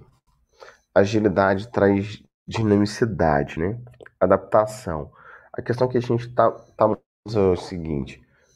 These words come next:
cara, o agilista tá ali pra organizar processo, ele não tá só pra fazer processo. Só que em muitos lugares a gente monta os processos, eles tão ali pra serem seguidos. É como se fossem regras, né? Só que em algum momento as regras precisam ser quebradas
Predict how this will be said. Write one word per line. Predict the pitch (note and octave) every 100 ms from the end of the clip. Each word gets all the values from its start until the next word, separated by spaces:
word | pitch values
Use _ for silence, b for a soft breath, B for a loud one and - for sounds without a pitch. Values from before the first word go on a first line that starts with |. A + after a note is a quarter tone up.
| _
cara, | - G#2 D#2 C2+ -
o | -
agilista | G#2 G#2 G2 A2 A2
tá | G#2
ali | G2+
pra | - G#2
organizar | G#2 G2 F2+ G2+
processo, | - G#2 G2 - F2+ E2+ E2+
ele | A#2
não | G3
tá | -
só | D3 -
pra | -
fazer | D#2+ D#2
processo. | - - - A#1 - - b b b b -
Só | -
que | A#2+ B2+
em | C3
muitos | A#2+ A#2+ C#3+ -
lugares | A#2 G#2 A2 A2 G#2+
a |
gente | G2+ G2 -
monta | F2+ G2+ C3
os | -
processos, | - B2+ G2+ G2 -
eles | G2+ -
tão | G#2+
ali | G2+
pra | G2+
serem | - G#2+ F#2+ G#2
seguidos. | - G#2 G2 E2 - - _ _ _ _ _ _ _ _
É | -
como | A2+ A#2
se | A2+
fossem | - A#2+ A#2+ B2
regras, | G#2 G2 F2 D#2+
né? | F2+ G2+
Só | -
que | G#2
em | A#2
algum | A2+
momento | A#2+ G#2 G#2 G#2+ G#2+
as | G2
regras | G#2 F#2+ F#2+
precisam | - F2 - E2 A2
ser | A2 A#2
quebradas | B2 A2 G2 G2 G2+